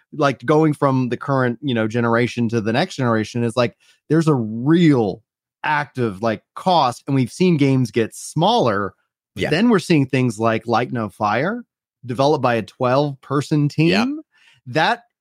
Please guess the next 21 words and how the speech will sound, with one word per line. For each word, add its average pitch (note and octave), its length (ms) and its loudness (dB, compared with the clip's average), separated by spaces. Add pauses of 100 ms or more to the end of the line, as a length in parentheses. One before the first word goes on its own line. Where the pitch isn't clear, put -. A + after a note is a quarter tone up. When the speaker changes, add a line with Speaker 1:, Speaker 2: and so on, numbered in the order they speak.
Speaker 1:
when E3 180 0
it E3 100 -2
comes F#3+ 300 0
down D3+ 240 2
to C3+ 140 2
it, A2+ 100 -2
you're, E3+ 340 2
you're D3+ 160 0
doing, D#3 320 2
you're C#3+ 140 -2
building D3+ 300 2
a C#3+ 40 -2
game, C#3 360 0
I'm C3+ 160 -2
building C3+ 260 0
a B2 60 -4
game B2+ 240 -2
right B2+ 160 0
now. B2 320 -2 (280)
Like, C#3+ 280 -2 (260)
the D3+ 200 2